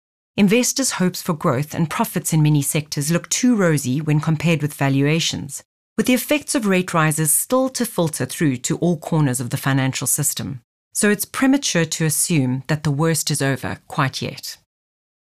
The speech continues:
The combination of a wide range of valuations across global equities and sectors, coupled with the challenging operating environment, also means there'll be greater dispersion between the winners and losers. Security selection,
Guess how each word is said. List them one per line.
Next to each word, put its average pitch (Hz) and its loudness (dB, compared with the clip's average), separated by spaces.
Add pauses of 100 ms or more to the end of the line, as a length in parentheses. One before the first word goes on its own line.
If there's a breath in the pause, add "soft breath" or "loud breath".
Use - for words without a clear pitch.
The 196 -2
combination 180 4
of 143 -2
a 147 0
wide 160 2
range 160 2
of 147 -2
valuations 131 -2 (120)
across 160 -2
global 208 2
equities 147 -4 (120)
and 214 2
sectors, - -4 (320)
coupled 240 0
with 208 -2
the 190 -2
challenging 220 2
operating 160 0
environment, 117 -4 (220)
also 240 2
means 143 2
there'll 160 0
be 160 0
greater 175 0
dispersion 135 -2
between 151 0
the 139 2
winners 135 0
and 131 -2
losers. - -4 (500)
Security 285 0
selection, 151 -4